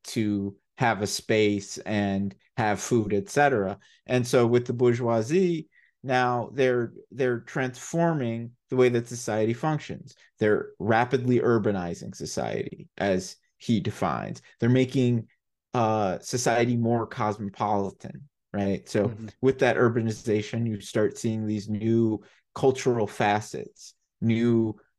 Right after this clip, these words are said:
Speaker 1: artistic forms. This isn't stated explicitly, but this is part of cosmopolitanism. And, and also it, they have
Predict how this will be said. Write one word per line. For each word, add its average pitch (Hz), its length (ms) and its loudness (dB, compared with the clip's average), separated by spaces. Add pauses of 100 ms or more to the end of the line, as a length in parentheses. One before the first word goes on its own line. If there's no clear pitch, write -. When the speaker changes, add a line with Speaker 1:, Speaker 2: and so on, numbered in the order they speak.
(140)
Speaker 1:
artistic 117 600 0
forms. 85 400 -6
This 117 180 -2
isn't 107 220 -2
stated 101 340 2
explicitly, 104 640 -2
but 98 160 -4
this 104 180 -6
is 101 80 -10
part 110 320 0
of 101 100 -2 (280)
cosmopolitanism. 104 1200 -2 (380)
And, 107 460 0 (640)
and 117 300 2 (200)
also 127 540 2
it, 123 300 2 (380)
they 120 520 0
have 113 380 2